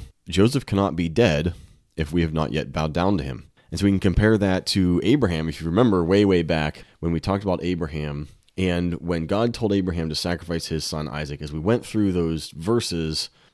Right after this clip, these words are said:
it never felt like Abraham truly believed he was going to sacrifice his son, or at the very least, if he did end up killing his son and burning him on the altar, that God could raise Isaac from the dead. We went into the New Testament to see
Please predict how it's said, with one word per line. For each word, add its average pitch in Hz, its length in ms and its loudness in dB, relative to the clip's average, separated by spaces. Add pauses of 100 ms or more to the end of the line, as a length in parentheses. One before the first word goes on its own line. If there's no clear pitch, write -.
(120)
it 92 160 -4
never 123 800 2 (560)
felt - 440 -2
like 82 340 -2
Abraham 85 460 0
truly 104 340 2
believed 82 420 0
he 82 80 -6
was 73 80 -6
going 78 160 -4
to 76 80 -6
sacrifice 73 560 -6
his 71 160 -8
son, 67 300 -4 (100)
or 110 300 4
at 85 80 -4
the 80 60 -8
very 104 300 4
least, 85 680 -2 (260)
if 98 200 2
he 85 100 2
did 113 240 4
end 92 160 2
up 76 300 -4 (240)
killing 80 260 -2
his 76 160 -4
son 76 260 -4
and 76 140 -4
burning 76 280 -4
him 71 120 -4
on 71 120 -4
the 71 100 -4
altar, 69 280 -4
that 73 160 -6
God 82 260 0
could 78 200 -4
raise 82 240 0
Isaac 71 300 -6
from 73 180 -8
the 71 80 -6
dead. 71 300 -4
We 69 100 -6
went 73 200 -4
into 69 140 -6
the 69 60 -6
New 85 160 0
Testament 78 460 -4
to 76 80 -8
see 69 420 -6